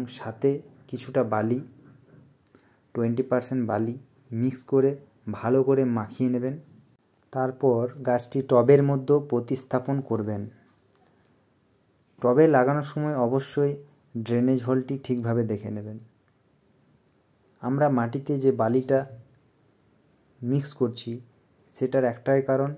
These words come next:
যাতে আপনার টবের মধ্যে কোনোভাবে জল জমা না হয় এবং রুট বাউন্ড খুব ভালো হয়, সেই জন্য বালিটা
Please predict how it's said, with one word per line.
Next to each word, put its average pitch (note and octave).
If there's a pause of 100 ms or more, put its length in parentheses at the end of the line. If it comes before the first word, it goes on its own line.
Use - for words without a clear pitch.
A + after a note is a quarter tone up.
(380)
যাতে A#2 (580)
আপনার A#2+ (140)
টবের B2
মধ্যে C3+ (320)
কোনোভাবে B2+
জল A#2+ (280)
জমা A#2+
না A#2+
হয় G#2 (1000)
এবং C#3
রুট C#3+ (100)
বাউন্ড B2+
খুব C3
ভালো A#2
হয়, G#2+ (1500)
সেই B2
জন্য C3 (640)
বালিটা A#2